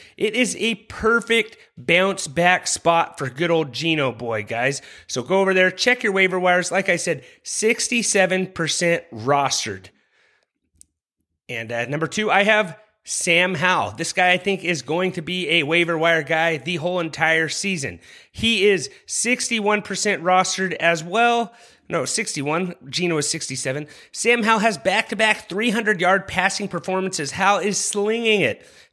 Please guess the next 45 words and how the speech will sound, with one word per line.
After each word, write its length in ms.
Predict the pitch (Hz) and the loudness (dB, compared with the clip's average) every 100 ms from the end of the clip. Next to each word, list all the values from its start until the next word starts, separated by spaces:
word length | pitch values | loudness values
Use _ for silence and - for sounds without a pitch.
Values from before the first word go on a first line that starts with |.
| - | -2
tougher 360 | 170 175 247 | 0 0 -2
matchup 520 | 254 214 190 - 185 | 0 2 2 2 -2
this 200 | 160 165 | -2 -6
week 200 | 156 160 | -4 -6
versus 220 | 165 170 - | -6 -6 -6
the 320 | 185 - 147 | -6 -2 0
Seahawks, 380 | 131 151 - - - - | 2 2 0 -8 -10 -10
a 120 | - 143 | -4 -4
team 360 | - 196 196 | 0 0 2
that 300 | 180 - 110 | 2 -2 -4
just 480 | - 165 180 190 - | -4 2 2 0 -2
got 320 | 139 160 156 | 2 2 2
embarrassed 720 | 156 143 113 165 196 196 - - | -2 -4 -4 0 2 2 0 2
by 140 | 160 | 2
the 100 | 165 | 2
Ravens 440 | 156 147 156 156 | 2 2 2 -2
on 260 | 123 139 160 | -2 0 -2
T 220 | - 190 | -2 -4
V. 280 | 143 131 139 - - | -2 -2 -4 -10 -10
But 160 | - 131 | -4 0
go 140 | 233 | 0
check 300 | 254 - 254 | 0 0 0
Sam 320 | 254 220 202 165 | 0 0 0 2
Howell. 320 | 147 151 165 - - | 2 2 -2 -10 -8
He's 220 | 202 214 | -4 -2
getting 200 | 220 233 | -2 -2
a 40 | |
lot 240 | 214 190 202 | 2 4 2
of 80 | 190 | 4
guys 300 | 190 196 170 | 2 2 0
involved 500 | 160 143 156 160 143 | -2 2 2 2 0
over 140 | 131 | -2
there. 200 | 131 127 | 0 0
I 200 | 123 135 | 2 0
love 260 | 123 147 165 | 2 2 2
it, 160 | - | -2
guys. 500 | 143 160 160 165 - - - - - | 2 4 4 0 -4 -12 -20 -20 -12
Uh, 340 | - 120 110 - | -6 -4 -4 -4
and 180 | 139 156 | -2 0
next 220 | 180 - | 0 2
on 80 | 185 | 2
my 100 | 175 | 2
list, 320 | 170 175 - | 2 0 -2
I 240 | - 156 190 | 0 2 2
have 340 | 165 180 165 | 2 0 0